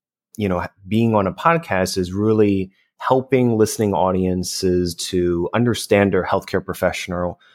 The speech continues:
uh, more, um, by having more insight. So, and one of the things is, you know, what do they practice for self-care and what do they do? Because I'm always a big believer of the role model and, you know,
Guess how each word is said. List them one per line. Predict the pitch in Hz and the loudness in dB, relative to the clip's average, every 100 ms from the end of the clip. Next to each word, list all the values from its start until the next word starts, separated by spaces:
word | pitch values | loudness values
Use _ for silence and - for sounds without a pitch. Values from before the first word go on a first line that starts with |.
| _ | _
uh, | - 87 | -2 0
more, | 90 117 120 80 95 - | 4 4 4 0 -6 -6
um, | 95 90 90 87 87 | -2 0 0 -2 -6
by | 85 87 87 87 82 | -2 -2 0 -4 -4
having | 104 92 | -2 -2
more | 87 85 - | -4 -8 -6
insight. | 101 107 - 82 87 - | -6 -4 -6 -8 -8 -12
So, | - 98 92 92 - - - | 0 2 2 0 -8 -20 -4
and | 95 98 | -2 2
one | 110 123 | 2 4
of | |
the | 107 | 2
things | - 92 95 95 | 0 -2 -2 0
is, | 92 90 85 - | 0 0 -2 -6
you | 104 | -4
know, | 92 87 - _ | -4 -6 -10 _
what | 104 104 175 | -4 0 2
do | |
they | 151 160 311 | 2 2 0
practice | - 73 - - 58 | 0 -2 -2 -8 -10
for | - 85 | -6 -6
self-care | - 87 80 - 78 80 | 0 0 0 -6 -6 -4
and | 85 90 | -6 0
what | 123 | 0
do | 135 | 2
they | 123 151 | 2 2
do? | - - 60 - | 0 -6 -8 -8
Because | 92 101 92 | -6 -2 0
I'm | 101 110 120 | 2 4 4
always | 120 117 | 4 4
a | 98 | 2
big | 87 92 | 0 -2
believer | - 90 92 87 92 - | -2 0 0 -2 -4 -2
of | 90 87 87 87 - - _ | -2 0 0 -4 -8 -20 _
the | 104 | 0
role | 95 104 104 90 82 | 4 4 4 2 -4
model | 90 85 80 71 80 - | -4 -2 0 -2 -6 -4
and, | 92 90 90 90 85 _ _ | -2 0 0 -4 -8 _ _
you | 101 | -2
know, | 92 85 | -2 -2